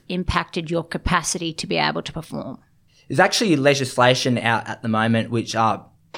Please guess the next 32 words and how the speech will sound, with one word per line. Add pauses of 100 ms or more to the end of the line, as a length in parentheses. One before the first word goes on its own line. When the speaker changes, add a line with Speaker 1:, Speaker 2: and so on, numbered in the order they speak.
(520)
Speaker 2:
I
guess,
kind
of
restrictive
for
us
because
since
we're
a
four-piece
band, (500)
uh, (520)
we're,
we
can't,
we're
not
really
considered,
I
think,
an
acoustic
act,
is
it? (300)
And
then,
so
we're,